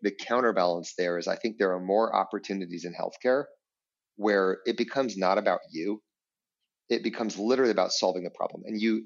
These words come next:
you, you don't even, um, you're willing, that's how I feel about Omada still to this day. Like, you're willing to get hit in the face so many times and just, like, get right back up and keep running.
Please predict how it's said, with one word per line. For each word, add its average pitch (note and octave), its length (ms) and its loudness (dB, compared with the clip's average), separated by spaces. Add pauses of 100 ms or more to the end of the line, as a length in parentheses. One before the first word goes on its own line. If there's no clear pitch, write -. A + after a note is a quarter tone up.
you, G#2+ 420 0
you A#2+ 120 -4
don't B2+ 200 2
even, G#2+ 180 0
um, F2+ 360 -2 (1120)
you're A2+ 180 0
willing, A#2+ 280 4
that's A2+ 160 -4
how C3+ 80 2
I A2 40 4
feel A2+ 140 0
about F#2 140 0
Omada F#2 300 0
still G2+ 220 0
to F2 60 -4
this D#2+ 100 -8
day. B2+ 160 2
Like, F2 180 0
you're A2 100 0
willing A#2+ 280 2
to G2 80 2
get F#2 220 0 (880)
hit C3+ 80 2
in B2 60 -2
the A#2 60 -4
face - 200 0
so B2+ 220 4
many A#2 200 2
times D#2+ 460 -6 (120)
and G#2+ 120 -4
just, G2 160 -2
like, F2+ 220 2
get G2+ 120 0
right F#2+ 380 0
back G2 220 -4
up - 160 -10
and G2+ 120 -14
keep G#2 220 -4
running. F2+ 300 -2